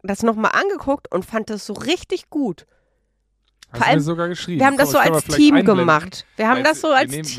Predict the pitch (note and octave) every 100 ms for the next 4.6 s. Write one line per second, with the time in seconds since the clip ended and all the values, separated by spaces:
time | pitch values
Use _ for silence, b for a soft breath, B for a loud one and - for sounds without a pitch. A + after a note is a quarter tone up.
0 | B3 A3 G#3 F3 E3+ D#3 D#3 B2+ B2 B2
1 | G#2+ A#2+ A#2+ B2 B2 B2 C#3+ B2+ B2 C#3
2 | A#2+ C3 D#3 C4+ F#3 - C3 A#2+ C3 C3
3 | A#2+ A#2+ B2+ B B B - F3 A3+ -
4 | E3+ A2 G2 - D4+ G3+